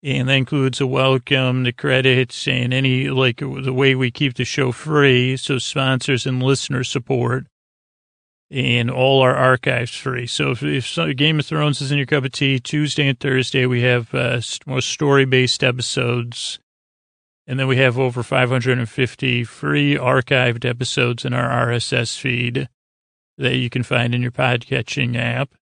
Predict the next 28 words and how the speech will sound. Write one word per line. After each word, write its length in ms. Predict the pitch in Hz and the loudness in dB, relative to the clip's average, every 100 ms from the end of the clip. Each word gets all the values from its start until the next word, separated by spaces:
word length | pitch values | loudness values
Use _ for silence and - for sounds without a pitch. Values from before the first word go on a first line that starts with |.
| _ _ _ _ | _ _ _ _
So 160 | - 156 | -4 -4
if 100 | 139 | -2
you're 100 | 151 | 0
new, 200 | 151 139 | 2 4
that's 260 | 143 139 | 2 0
the 80 | - | -4
first 300 | - 160 139 | -2 -2 0
five 240 | 143 143 | 0 0
or 20 | 127 | 0
six 320 | - 131 - | -2 -2 -2
minutes. 320 | 127 123 123 | -4 -4 -4
Then 240 | 147 151 | -2 0
we 120 | 156 147 | 2 2
have 160 | 151 | 2
an 100 | 135 | 2
intro, 480 | 139 139 - 123 127 | 2 0 0 2 2
which 180 | 127 - | 2 0
I've 160 | 123 | -2
just, 380 | 120 143 131 - | -2 -2 -2 -2
uh, 160 | 143 147 | -4 -4
started, 680 | - - 143 135 123 127 123 | -6 0 4 4 4 2 0
or 340 | 147 143 127 | -2 0 0
I 20 | |
started 440 | 123 - 143 131 123 | -2 -2 0 0 -2
a 60 | |
little 300 | 123 131 123 | 0 0 0
while 320 | 123 120 120 | 0 0 -2
ago. 500 | 123 117 123 120 123 | -2 -2 -2 -2 -4